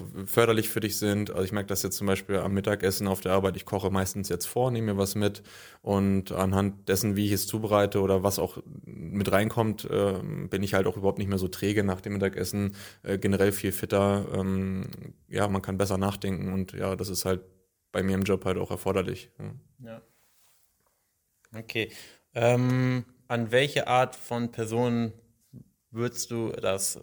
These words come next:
Speaker 2: weiterempfehlen? Vielleicht auch an wen würdest du es nicht weiterempfehlen, wenn dir da was einfällt?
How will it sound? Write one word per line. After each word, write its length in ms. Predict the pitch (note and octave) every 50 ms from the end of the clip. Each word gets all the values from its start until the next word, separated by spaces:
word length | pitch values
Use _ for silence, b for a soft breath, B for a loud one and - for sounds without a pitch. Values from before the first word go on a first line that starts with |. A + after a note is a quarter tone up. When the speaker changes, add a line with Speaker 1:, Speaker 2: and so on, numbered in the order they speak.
| A2+ -
Speaker 2:
weiterempfehlen? 720 | - G2+ G#2+ A#2+ B2 - G#2+ - A2 A2 - A2 A2 A2 A2
Vielleicht 280 | - A2 G#2+ G2+ G#2
auch 80 | G#2 G2
an 120 | G#2+ G2
wen 100 | F#2+ G#2
würdest 160 | G#2 F#2+ - -
du 60 | G2+
es 60 | G#2+
nicht 160 | A#2 A#2+ A#2
weiterempfehlen, 500 | B2 A#2 A2+ A2 G#2+ G#2 G2+ A2+ G#2+ G#2
wenn 80 | G#2 G#2+
dir 80 | G#2
da 100 | G2+ G2+
was 160 | G#2 G#2 G2 G2
einfällt? 500 | F#2+ G#2+ G#2+ G#2 - G#2 G2+ G#2 -